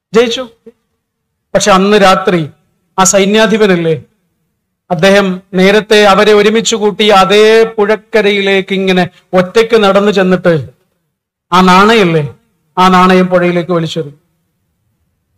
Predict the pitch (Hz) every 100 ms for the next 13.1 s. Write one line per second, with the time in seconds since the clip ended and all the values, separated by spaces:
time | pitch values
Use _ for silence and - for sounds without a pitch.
0 | _ _ _ _ _ _ _ _ _ _
1 | _ _ _ _ _ _ _ _ _ -
2 | 196 196 214 196 208 202 196 185 208 196
3 | 190 180 190 226 202 175 160 147 - _
4 | _ _ _ _ _ _ _ _ _ _
5 | _ 180 202 208 190 185 202 180 - _
6 | _ _ _ _ _ _ 175 190 190 190
7 | 185 190 196 202 196 185 185 180 165 -
8 | _ _ 175 175 170 180 175 170 170 160
9 | 151 - _ _ _ _ _ _ _ _
10 | _ _ _ _ _ _ _ _ _ 208
11 | 220 226 180 240 240 247 240 240 233 240
12 | 254 262 262 262 247 233 247 254 240 214
13 | 180